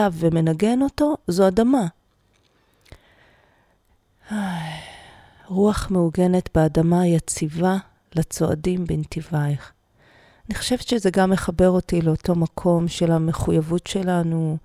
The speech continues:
או זכות, להביא את הרוח ביצירה, באדמה, בכל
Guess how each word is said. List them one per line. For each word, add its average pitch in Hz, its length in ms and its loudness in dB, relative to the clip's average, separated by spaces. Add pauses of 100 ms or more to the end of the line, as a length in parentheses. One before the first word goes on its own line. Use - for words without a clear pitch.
(500)
או 196 120 4
זכות, - 640 -2 (600)
להביא 175 340 4
את - 140 0
הרוח 185 460 6
ביצירה, 170 800 2
באדמה, 165 440 2
בכל 269 300 0